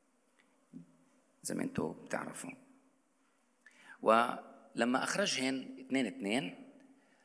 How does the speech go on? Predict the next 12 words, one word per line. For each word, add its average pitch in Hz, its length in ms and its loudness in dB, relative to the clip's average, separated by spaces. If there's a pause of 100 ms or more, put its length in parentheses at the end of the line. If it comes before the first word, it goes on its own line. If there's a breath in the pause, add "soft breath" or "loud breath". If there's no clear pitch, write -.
(140 soft breath)
المسيح 110 480 2
أعطاهن 123 560 0 (360)
سلطان 151 680 6 (140)
يخرجوا 135 560 0 (120)
الشياطين 104 880 4
ويشفوا 113 360 4
المرضى. 87 420 -4 (320)
أعطاهن 123 280 0
شغلتين، 92 720 -2 (840 soft breath)
إنه 104 240 2
أول 139 280 2
إشي - 340 2